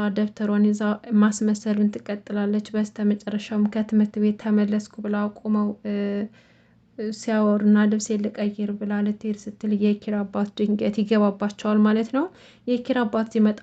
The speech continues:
ሁሉም ደንግጠው ነበር። ጽናት እንዲሁም ደግሞ ኪራ፣ እ፣ ናሆሚ፣ ምሩ ሁሉም ደንግጠው ነበር። ምክንያቱም የኪራ አባት ጽናት ሰራተኛ እንደሆነች ያውቃሉ። የጽናት አባት ደግሞ ጽናት እየተማረች እንደሆነ ነው፣ እ፣ የሚያውቁት ማለት ነው። እና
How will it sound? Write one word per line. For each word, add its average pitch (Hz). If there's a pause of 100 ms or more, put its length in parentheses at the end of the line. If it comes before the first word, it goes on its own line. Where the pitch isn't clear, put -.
ሁሉም 220
ደንግጠው 214
ነበር። 208
ጽናት 208 (200)
እንዲሁም 214
ደግሞ 208 (100)
ኪራ፣ 208 (300)
እ፣ 208 (640)
ናሆሚ፣ 208 (440)
ምሩ 214 (300)
ሁሉም 262
ደንግጠው 214
ነበር። 208
ምክንያቱም 226 (520)
የኪራ 226
አባት 214
ጽናት 208
ሰራተኛ 208
እንደሆነች 214
ያውቃሉ። 214
የጽናት 202
አባት 202
ደግሞ 208 (180)
ጽናት 208
እየተማረች 208
እንደሆነ 208
ነው፣ 208 (140)
እ፣ 202 (420)
የሚያውቁት 208
ማለት 214
ነው። 226
እና 233